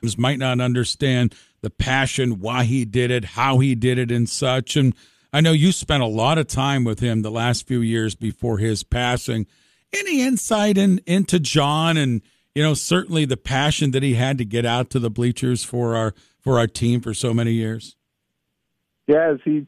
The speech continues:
Speaker 2: you know, tells the story, you know, go back to the old stadium, it certainly was cavernous. There was a lot of open seats, and people would, there were a bunch of groups that called them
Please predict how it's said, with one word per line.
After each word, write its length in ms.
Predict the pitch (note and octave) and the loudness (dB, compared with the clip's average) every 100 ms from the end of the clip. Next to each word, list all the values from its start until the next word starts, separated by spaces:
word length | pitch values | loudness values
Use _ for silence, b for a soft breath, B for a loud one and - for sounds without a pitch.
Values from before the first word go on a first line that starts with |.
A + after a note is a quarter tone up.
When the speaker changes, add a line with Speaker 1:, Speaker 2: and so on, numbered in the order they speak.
| - | -4
Speaker 2:
you 100 | C3+ | 0
know, 140 | B2+ | 0
tells 260 | C3 C3+ B2+ | 2 0 0
the 140 | A2+ - | -4 -2
story, 480 | C3+ C#3 A2+ A2+ _ _ _ _ - | 0 2 0 -2 _ _ _ _ -6
you 80 | A#2 | 0
know, 360 | A2+ A2+ A2 - | 2 2 0 -2
go 80 | B2+ | 0
back 240 | A#2+ C3 - | 2 0 2
to 60 | |
the 60 | B2+ | 2
old 160 | B2+ - | 2 0
stadium, 480 | A#2 A2+ B2+ B2 B2 | 0 2 4 2 0
it 120 | F#2 - | -2 0
certainly 260 | B2 A2 | 2 4
was 120 | G#2 - | 0 0
cavernous. 460 | A#2 A2 A2 G#2+ G#2+ - | 0 0 0 -2 -4 -4
There 140 | F#2+ | -2
was 100 | F2+ | 0
a 40 | F2 | 2
lot 160 | F#2+ | 2
of 80 | G2+ | 2
open 240 | G#2 F#2+ F#2+ - | 0 -4 -8 -4
seats, 220 | F#2+ - | -4 -4
and 120 | F2 | -12
people 400 | - - F#2+ F#2+ F2+ _ _ - | -8 -4 2 2 0 _ _ -8
would, 200 | E2+ - | -8 -2
there 140 | G#2 G2 | 0 2
were 100 | F#2 | 0
a 60 | |
bunch 260 | E2 G2 G2 | 0 -2 -2
of 100 | G#2 | -6
groups 360 | - F#2+ B2+ - | 0 0 0 -6
that 120 | G2 | -2
called 180 | A2 | -2
them 120 | F#2+ | -2